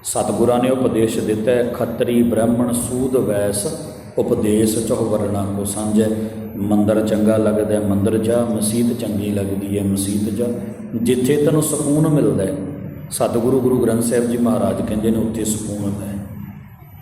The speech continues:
ਇੱਥੇ ਕੋਈ ਬੰਦਿਸ਼ ਨਹੀਂ ਹੈ ਕਿ ਤੂੰ ਇੱਥੇ ਹੀ ਆਉਣਾ ਹੈ।" ਸਤਿਗੁਰਾਂ ਨੇ ਤਾਂ ਪਹਿਲਾਂ ਹੀ ਕਿਹਾ ਕਿ ਚਾਰ ਵਰਣਾ ਨੇ ਅਤੇ ਚਾਰ ਵਰਣਾ ਦੇ ਲਈ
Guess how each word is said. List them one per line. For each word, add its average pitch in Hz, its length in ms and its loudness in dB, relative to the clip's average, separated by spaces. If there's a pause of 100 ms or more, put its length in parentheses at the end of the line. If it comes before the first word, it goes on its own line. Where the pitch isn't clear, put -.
(800)
ਇੱਥੇ 110 240 0
ਕੋਈ 135 160 2
ਬੰਦਿਸ਼ 117 420 0
ਨਹੀਂ 120 280 2
ਹੈ 123 100 2
ਕਿ 123 160 2
ਤੂੰ 113 200 -2
ਇੱਥੇ 110 180 -2
ਹੀ 113 80 -2
ਆਉਣਾ 98 220 -2
ਹੈ।" 95 120 -6 (580)
ਸਤਿਗੁਰਾਂ 117 460 2
ਨੇ 127 100 4
ਤਾਂ 135 160 2
ਪਹਿਲਾਂ 147 260 2
ਹੀ 143 80 2
ਕਿਹਾ 143 160 2
ਕਿ 143 160 0
ਚਾਰ 117 400 2
ਵਰਣਾ 120 460 2
ਨੇ 113 240 2 (380)
ਅਤੇ 127 180 0
ਚਾਰ 113 320 2
ਵਰਣਾ 117 380 2
ਦੇ 117 140 4
ਲਈ 123 160 4